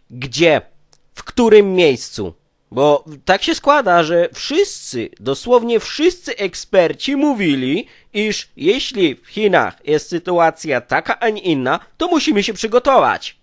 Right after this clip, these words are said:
Tylko foliarze i kuce gadały pierdoły o darwinizmie społecznym, że och, bo to samo z siebie zniknie, wolny rynek, paróweczki są najważniejsze.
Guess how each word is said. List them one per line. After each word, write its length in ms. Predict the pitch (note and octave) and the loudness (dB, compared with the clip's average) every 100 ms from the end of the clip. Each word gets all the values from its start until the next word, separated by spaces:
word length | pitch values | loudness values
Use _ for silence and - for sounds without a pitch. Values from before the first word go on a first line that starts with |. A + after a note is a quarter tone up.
| _ | _
Tylko 280 | - F4 F#4 | -6 -4 -4
foliarze 560 | E4 D#4+ D4+ C4 A#3+ B3+ | -4 -4 0 2 2 0
i 220 | - B3+ | -4 -6
kuce 480 | - D#4+ E4+ B3+ G#3 | -2 -2 0 0 2
gadały 420 | G3 G3 A3 G#3+ | 2 2 4 4
pierdoły 560 | - D#3 D#3 F#3 G#3 F3 | 2 -2 4 6 8 6
o 60 | |
darwinizmie 760 | D3 C#3+ C3+ C#3 D3+ G3+ E3+ C#3 | 6 2 0 -4 -4 -4 -2 -4
społecznym, 580 | - B2+ D#3 - E3+ D3 | -2 -2 -2 -2 -2 0
że 140 | G3 | 0
och, 420 | E4 A4+ F4 - F#3 | 2 4 4 2 -4
bo 180 | G#3 | -2
to 200 | - G3+ | -2 -4
samo 540 | F3+ - F#3 C4+ A#3+ F#3 | -4 -2 2 2 2 -2
z 100 | - | -2
siebie 400 | F#3 G#3+ E3+ C#3 | 0 0 0 -2
zniknie, 580 | G#2 C#3 G#3 - F#3 D3 | -2 -2 -2 -2 0 2
wolny 420 | F3 C4 G#3 F#3+ | 2 2 4 0
rynek, 340 | A3+ A#3 G#3 | 0 -4 -4
paróweczki 640 | - E3+ F#3+ C#4 A#3+ - F3 | -4 -2 2 0 0 -10 -6
są 140 | E3+ | -2
najważniejsze. 800 | D3+ C#3+ C3+ B2+ B2+ A2 - B2+ | 0 0 -2 -2 -6 -6 -8 -10